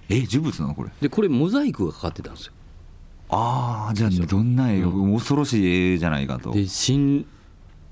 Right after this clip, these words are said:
Speaker 1: 名古屋の心霊スポットやったかな、
Speaker 2: はい。
Speaker 1: に行った時に、
Speaker 2: うん。
Speaker 1: その、女の人が、
Speaker 2: うん。
Speaker 1: あの、心霊スポットに帰ってから、
Speaker 2: うん。
Speaker 1: 何か取り付いて、自動書記のように、一心不乱に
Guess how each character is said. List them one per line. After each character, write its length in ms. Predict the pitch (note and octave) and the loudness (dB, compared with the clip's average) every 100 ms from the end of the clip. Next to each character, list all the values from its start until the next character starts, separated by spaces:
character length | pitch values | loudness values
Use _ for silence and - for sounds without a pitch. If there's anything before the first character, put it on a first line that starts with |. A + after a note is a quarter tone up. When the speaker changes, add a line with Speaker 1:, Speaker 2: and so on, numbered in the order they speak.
| - | -4
Speaker 1:
名 180 | G#2 C#3 | 0 2
古 200 | A#3 G#3+ | 2 2
屋 60 | A#2+ | 2
の 80 | E2+ | 0
心 280 | - A#2 | 0 2
霊 160 | A2+ A2 | 2 0
ス 100 | - | -2
ポ 120 | G#2+ | -4
ッ 40 | G2 - | -4 -4
ト 100 | E2 | -4
や 60 | |
っ 20 | D2+ | -4
た 140 | - | -6
か 80 | D2+ | -6
な、 80 | A#1+ | -6
Speaker 2:
は 160 | - - | -8 -2
い。 60 | E2 | 0
Speaker 1:
に 40 | |
行 40 | G#2+ | 0
っ 40 | - | -4
た 140 | - | -4
時 240 | D2+ D2+ F2 | -4 -4 0
に、 380 | A2 A2+ - - | 2 0 -2 -2
Speaker 2:
う 40 | |
ん。 180 | D#2+ B1+ - - | -2 -2 -12 -20
Speaker 1:
そ 160 | - - | -10 -4
の、 300 | D2+ C#2+ - - - - - - - - - - - - - | -2 -4 -8 -16 -20 -20 -20 -20 -20 -20 -20 -20 -20 -20 -2
女 320 | A#2 C3 B2 | 0 2 2
の 80 | A#2 | 0
人 200 | G2+ D2+ | 0 -4
が、 200 | - - - - | -4 -10 -8 -2
Speaker 2:
う 40 | |
ん。 160 | D#2+ - - - | -2 -4 -14 -6
Speaker 1:
あ 100 | D#2+ | -2
の、 460 | D2 C#2+ C2 - - - - - | -2 -4 -6 -10 -16 -20 -20 -10
心 200 | - G#2 | -2 0
霊 80 | G#2 | -2
ス 80 | - | -2
ポ 80 | G2+ | -4
ッ 20 | |
ト 80 | D#2 | -4
に 80 | |
帰 120 | - B2 | 0 -2
っ 80 | A#2+ | 0
て 160 | A2+ | -2
か 80 | G2+ | 0
ら、 180 | F2 - - - | -2 -4 -12 -12
Speaker 2:
う 40 | |
ん。 100 | C2+ - - - - | -12 -14 -20 -20 -4
Speaker 1:
何 260 | G2+ A#2 C3 | 0 0 0
か 120 | G#2+ | -2
取 180 | E2 D#2+ | -2 -2
り 40 | |
付 120 | G#2 | -2
い 40 | D#2 | -2
て、 100 | C#2+ | -2
自 180 | F2 | 0
動 180 | G#2+ B2 | 2 0
書 160 | B2 E3+ | 0 -2
記 140 | D3 | 0
の 80 | F2+ | -2
よ 120 | D2 | -2
う 40 | C2+ | -6
に、 140 | - - - - - - | -10 -16 -20 -20 -20 -6
一 80 | C3 | -4
心 420 | - - E3 C#3+ | -2 -2 0 0
不 140 | G2 F#2+ | 0 -2
乱 160 | F2 | 0
に 240 | D#2 C#2+ | 0 -2